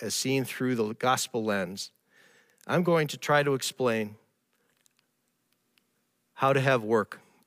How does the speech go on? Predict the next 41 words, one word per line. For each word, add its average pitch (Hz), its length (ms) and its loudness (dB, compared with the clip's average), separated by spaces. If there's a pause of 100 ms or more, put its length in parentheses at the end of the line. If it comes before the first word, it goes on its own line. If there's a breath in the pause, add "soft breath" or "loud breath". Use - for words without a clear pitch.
(120)
work 92 220 -8
for - 160 -6
you. 92 240 -2 (1900 soft breath)
Let's - 160 2
start 247 200 4
with 185 100 2
a 175 60 0
game 160 420 2 (260)
called 135 500 2
You 107 120 -4
Think 180 320 -2
That's 131 280 0
Bad. 90 340 -8 (1000 loud breath)
This 160 160 -2
is 196 140 2
usually 202 300 4
played 170 240 4
with 151 140 0
my 143 120 4
in-laws, 139 560 2
having 131 260 2
to 123 80 2
do 127 240 0
with 117 380 0
freak - 420 -2
accidents. 101 640 -4 (1040 loud breath)
Honestly, 208 420 4
it 180 60 2
would 165 100 0
start 185 180 4
with 175 120 0
something 202 260 2
as 156 80 0
innocent 175 320 2
as, 156 220 0
"Hey, 220 340 2
I 175 300 2
smashed 190 480 0
my 202 100 4
thumb 214 240 0
today." 87 300 -4